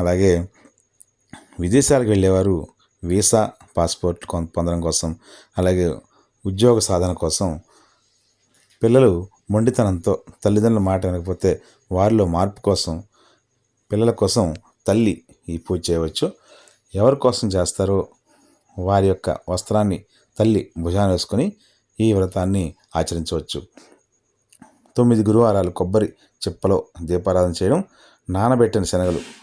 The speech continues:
ఆవుకి తినిపించడం, కుక్కకు చపాతీలు పెట్టడం వల్ల ఉద్యోగాల్లో ఆటంకాలు తొలగడం, అలాగే చదువు బాగా రావడం అనేది చదువు జరుగుతుంది. ఉద్యోగాలు లేని వారికి ఉద్యోగ అవకాశం రావడం, ఉద్యోగంలో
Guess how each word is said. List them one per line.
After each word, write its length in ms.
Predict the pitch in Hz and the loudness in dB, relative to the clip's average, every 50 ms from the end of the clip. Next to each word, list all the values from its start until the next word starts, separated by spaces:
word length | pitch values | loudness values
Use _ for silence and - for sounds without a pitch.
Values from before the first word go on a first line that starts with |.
| - 85 85 | -6 -2 0
ఆవుకి 240 | 92 101 104 101 101 92 | 0 0 0 0 -2 -4
తినిపించడం, 460 | 90 90 82 90 87 85 - 113 151 175 - _ _ _ _ _ _ _ _ - | -4 -4 -4 -4 -6 -6 -4 -4 -4 -6 -6 _ _ _ _ _ _ _ _ -4
కుక్కకు 420 | - 123 - - 147 131 - - - - _ - - | -4 -4 -2 -4 -6 -6 -6 -10 -10 -12 _ -6 -2
చపాతీలు 460 | 104 104 - 107 104 101 110 101 95 98 | -2 -2 0 -2 -2 0 -2 -4 -2 -2
పెట్టడం 240 | 95 92 - 92 87 | -4 -4 -2 -4 -4
వల్ల 160 | 85 87 95 98 90 73 - _ _ _ _ _ _ _ - | -2 0 0 0 0 -2 -6 _ _ _ _ _ _ _ -14
ఉద్యోగాల్లో 480 | 95 90 92 113 127 123 120 113 101 95 90 | -12 -6 0 2 4 4 4 4 4 2 0
ఆటంకాలు 340 | 90 104 95 92 95 90 87 | 0 -2 -2 -2 -2 -2 -2
తొలగడం, 300 | 90 87 85 85 87 87 87 - _ _ _ _ _ _ - | -2 -4 -2 -2 -4 -4 -6 -8 _ _ _ _ _ _ -8
అలాగే 280 | 92 90 92 92 87 80 - | -4 -4 -2 -2 -2 -4 -4
చదువు 320 | - 95 98 110 107 87 64 - _ - _ _ _ _ _ _ - | -4 -2 0 0 0 0 -2 -6 _ -20 _ _ _ _ _ _ -4
బాగా 220 | 90 87 87 87 82 82 | -4 -2 -2 -2 -2 -2
రావడం 220 | 80 80 80 80 80 | -2 -2 -4 -4 -4
అనేది 240 | 80 85 107 156 196 - _ - - - _ _ _ _ _ | -4 -2 -2 -2 -4 -4 _ -20 -20 -20 _ _ _ _ _
చదువు 200 | - 98 87 87 82 87 95 | -6 -4 -2 -2 -2 -4 -2
జరుగుతుంది. 440 | 87 92 87 82 90 82 82 82 73 - _ _ _ _ _ _ _ _ _ _ _ _ _ _ _ _ _ _ _ _ _ _ _ - _ _ - | -2 -2 -2 -4 -6 -6 -6 -8 -8 -10 _ _ _ _ _ _ _ _ _ _ _ _ _ _ _ _ _ _ _ _ _ _ _ -20 _ _ -8
ఉద్యోగాలు 440 | 101 98 98 117 139 139 131 127 98 92 | -6 -4 2 2 2 4 4 4 2 2
లేని 160 | 95 95 104 98 | 0 0 0 0
వారికి 300 | 87 82 82 - - 76 - - _ _ - 85 | 0 -2 -4 -10 -12 -12 -12 -14 _ _ -12 -10
ఉద్యోగ 240 | 80 95 104 101 101 92 | -4 -2 0 0 0 0
అవకాశం 380 | 90 - - 92 - - 95 90 87 87 | 0 -2 -4 -4 -4 -4 -6 -6 -6 -6
రావడం, 260 | 85 87 87 90 90 90 - _ _ _ _ _ _ _ _ - _ _ - 95 | -6 -6 -4 -4 -6 -6 -8 _ _ _ _ _ _ _ _ -20 _ _ -8 -6
ఉద్యోగంలో 400 | 95 92 110 117 117 110 101 98 | -2 2 2 2 4 4 2 2